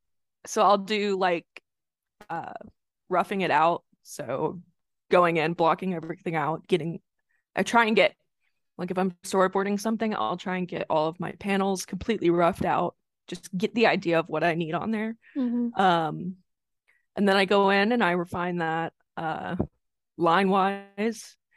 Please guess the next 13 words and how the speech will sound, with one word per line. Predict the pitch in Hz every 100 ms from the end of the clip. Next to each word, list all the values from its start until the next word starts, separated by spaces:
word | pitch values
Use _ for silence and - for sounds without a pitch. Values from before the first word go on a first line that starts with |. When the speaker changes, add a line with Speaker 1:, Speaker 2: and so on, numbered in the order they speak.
| _ _
Speaker 1:
I'll | - 180 175
add | 175 175 185 175 -
if | - 170
they | 185 175
need | 165 160
color, | - 220 208 202
if | 196
they | 156
need | 165 165
shading, | - 196 185 185 180
anything | 175 180 185
like | 180 160 -
that. | 143 156 135